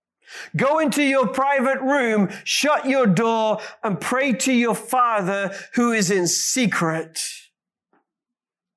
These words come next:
He's not saying that public prayer is wrong. He's just saying that public prayer should be an expression of private prayer that you've already prayed.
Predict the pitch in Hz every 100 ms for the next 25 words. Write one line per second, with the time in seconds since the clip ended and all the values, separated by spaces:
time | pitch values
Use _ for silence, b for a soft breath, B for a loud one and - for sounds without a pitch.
0 | _ B B B 330 320 - 320 330 277
1 | 240 233 - - B B B B - 269
2 | 254 185 - 269 262 220 170 170 302 254
3 | 196 208 262 262 202 - _ _ _ _
4 | _ _ _ _ _ _ _ _ _ _
5 | _ _ B B - 202 302 320 - -
6 | 320 285 254 247 - 320 320 262 233 165
7 | 262 262 - 226 175 302 277 254 190 -
8 | 294 285 - 247 226 B B - 247 -
9 | 339 311 302 254 220 233 226 240 233 226
10 | 202 254 220 277 247 214 202 - 247 220
11 | 208 185 160